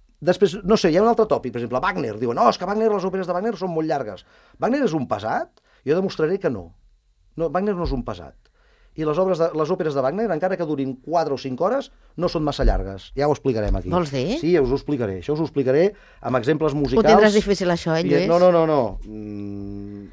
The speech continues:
Speaker 1: mira, jo, ja ho llenço aquí, ara que m'ho has posat així. Jo ara diré una cosa
Speaker 2: <laughs> Desafiant.
Speaker 1: que jo, mm, jo penso que tothom, tothom és wagnerià. El que passa que hi ha molta gent que encara no ho sap.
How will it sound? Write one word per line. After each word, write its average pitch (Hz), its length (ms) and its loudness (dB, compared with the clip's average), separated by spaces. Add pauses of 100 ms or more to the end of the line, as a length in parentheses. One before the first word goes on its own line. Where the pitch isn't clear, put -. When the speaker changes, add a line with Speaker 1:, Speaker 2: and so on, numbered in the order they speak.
(140)
Speaker 1:
mira, 151 160 4
jo, 139 140 6
ja 156 100 6
ho 170 60 6
llenço 165 260 4
aquí, 123 160 2
ara 120 140 6
que 131 80 4
m'ho 123 160 4
has 117 100 0
posat 120 240 4
així. 156 140 6 (400)
Jo 139 80 6
ara 156 100 8
diré 151 160 8
una 135 140 6
cosa 180 320 6 (100)
Speaker 2:
<laughs> 254 80 2
Desafiant. 185 680 2
Speaker 1:
que 156 100 10
jo, 175 220 12
mm, 151 320 -4 (500)
jo 180 140 8
penso 202 260 6
que 131 160 6 (160)
tothom, 247 400 6 (480)
tothom 233 400 4 (640)
és 156 160 0
wagnerià. 104 540 2 (600)
El 131 100 2
que 147 100 4
passa - 240 4
que 165 80 4
hi 143 60 8
ha 135 40 8
molta 170 340 6
gent 214 300 6 (220)
que 127 100 2
encara 123 180 4
no 110 100 0
ho 95 40 -4
sap. - 220 -10